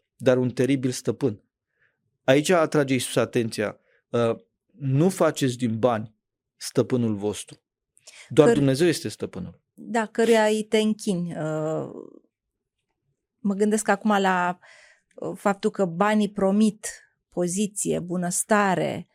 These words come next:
Speaker 2: fericire, adică exact lucrurile pe care ar trebui să le căutăm în Dumnezeu.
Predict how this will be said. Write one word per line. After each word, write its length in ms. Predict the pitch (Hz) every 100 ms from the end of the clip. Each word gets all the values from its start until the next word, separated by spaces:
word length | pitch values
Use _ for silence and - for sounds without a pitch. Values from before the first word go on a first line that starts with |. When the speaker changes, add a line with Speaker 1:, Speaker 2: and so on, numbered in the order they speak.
| _ _ _
Speaker 2:
fericire, 1000 | - 202 196 - - 240 202 170 160 160
adică 260 | - 196 226
exact 300 | 208 233 247
lucrurile 360 | 254 254 247
pe 100 | 233
care 580 | 208 220 226 240 226 - -
ar 180 | 208
trebui 280 | 202 196 190
să 140 | 226 226
le 120 | 214
căutăm 420 | - 202 202 226
în 80 | 226
Dumnezeu. 580 | 226 226 226 226 180